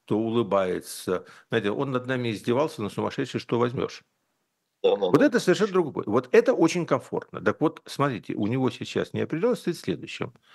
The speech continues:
Speaker 1: что как бы, ну, не описывали военкоры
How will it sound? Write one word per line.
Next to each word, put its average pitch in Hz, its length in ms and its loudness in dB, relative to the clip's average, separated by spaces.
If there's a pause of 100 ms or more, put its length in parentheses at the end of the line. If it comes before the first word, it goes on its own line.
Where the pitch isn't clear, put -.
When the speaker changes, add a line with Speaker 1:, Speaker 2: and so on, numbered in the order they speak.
(400)
Speaker 1:
что 101 800 2
как 147 240 4
бы, 127 380 0
ну, 104 280 -2
не 92 200 -4
описывали 87 960 -2 (380)
военкоры 85 1040 0